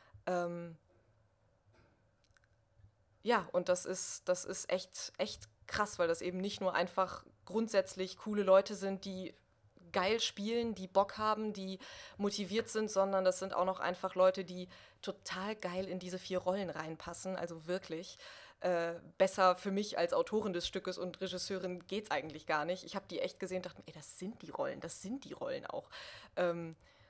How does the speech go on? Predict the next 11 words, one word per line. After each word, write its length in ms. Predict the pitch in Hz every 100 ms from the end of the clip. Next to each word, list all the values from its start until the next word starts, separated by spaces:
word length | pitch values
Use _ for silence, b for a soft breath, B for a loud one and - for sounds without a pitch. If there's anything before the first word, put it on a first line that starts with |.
| b _ _
und, 540 | 208 208 226 - - -
äh, 380 | 190 185 185 175 - _ _ _ _ _ _ -
wir 100 | 185
verstehen 360 | 190 - 247
uns 140 | 202 -
einfach 260 | - 175
auch 80 | -
noch 140 | 175 180
privat 360 | 196 190 202
super 260 | - 170 160
gut, 320 | 151 151